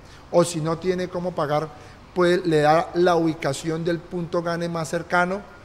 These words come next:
geográficamente para que haga ese pago.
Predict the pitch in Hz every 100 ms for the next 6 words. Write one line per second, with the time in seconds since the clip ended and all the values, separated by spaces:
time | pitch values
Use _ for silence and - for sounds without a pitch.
0 | - - - 165 156 151 175 170 147 147
1 | 151 180 196 - - - - - - -
2 | 151 143 151 139 156 165 151 180 131